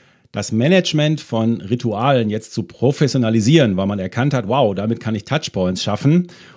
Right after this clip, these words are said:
um jetzt auch noch diese, den weichen Faktor Mensch in den Griff zu bekommen und optimal als Prozess zu beleuchten, das wird natürlich nicht funktionieren. Standardisieren, ja, also eine Ritualliste erstellen, ja, und mit den Teams drüber reden.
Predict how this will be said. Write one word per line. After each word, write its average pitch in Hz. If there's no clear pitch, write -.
um 104
jetzt 139
auch 123
noch 127
diese, 98
den 101
weichen 165
Faktor 151
Mensch 120
in 110
den 101
Griff 170
zu -
bekommen 110
und 101
optimal 135
als 104
Prozess -
zu -
beleuchten, 113
das 131
wird 135
natürlich 120
nicht 120
funktionieren. 117
Standardisieren, 131
ja, 123
also 95
eine 92
Ritualliste 104
erstellen, 90
ja, 113
und 113
mit 113
den 107
Teams 113
drüber 87
reden. 165